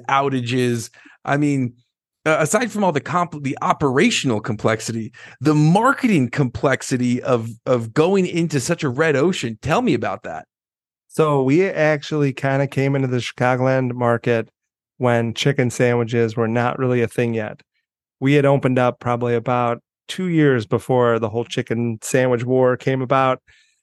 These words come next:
Speaker 2: Uh,
Speaker 1: Uh-huh.
Speaker 2: but you are right now, there is chicken shops opening up all around us.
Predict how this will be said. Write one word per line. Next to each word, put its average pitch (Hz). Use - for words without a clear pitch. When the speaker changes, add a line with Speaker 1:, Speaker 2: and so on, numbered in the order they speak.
Speaker 2:
Uh, -
Speaker 1:
Uh-huh. 127
Speaker 2:
but 135
you 165
are 143
right 139
now, 135
there 120
is 123
chicken 123
shops 113
opening 117
up 113
all 123
around 117
us. 95